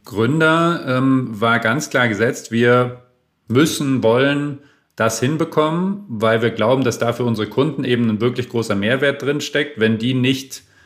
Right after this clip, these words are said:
ich sag mal, abgekoppelt sind von unseren Maschinen, also irgendwie getrennt sind durch irgendeinen Programmierer muss da was machen, sondern wenn die das, was sie erreichen wollen, nämlich ein gut zugeschnittenes Bauteil, selber direkt der Maschine beibringen können.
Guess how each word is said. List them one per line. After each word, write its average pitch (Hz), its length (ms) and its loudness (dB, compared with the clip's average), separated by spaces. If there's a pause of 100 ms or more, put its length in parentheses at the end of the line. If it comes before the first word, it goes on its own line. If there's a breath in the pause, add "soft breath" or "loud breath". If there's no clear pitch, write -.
(340 soft breath)
ich 104 80 -6
sag 113 80 2
mal, 117 100 2
abgekoppelt 123 580 0
sind 123 220 0
von 120 180 -2
unseren 120 380 2
Maschinen, 156 720 0
also 107 180 -4
irgendwie 113 300 -2
getrennt 127 400 -4
sind 143 260 -4
durch 123 320 0
irgendeinen 110 280 -4
Programmierer 107 460 -4
muss 156 180 -4
da 139 120 -2
was 127 140 -2
machen, 127 180 -2
sondern 113 240 0
wenn 104 140 -2
die 123 340 0 (260 loud breath)
das, 107 200 -4
was 117 160 -2
sie 117 60 2
erreichen 127 500 2
wollen, 127 240 2
nämlich 117 260 0
ein 107 100 -4
gut 123 200 -4
zugeschnittenes 113 640 -4
Bauteil, 120 580 2 (480 loud breath)
selber 120 460 4
direkt 107 360 -2
der 110 80 2
Maschine 101 360 -4
beibringen 95 400 -4
können. 98 260 -12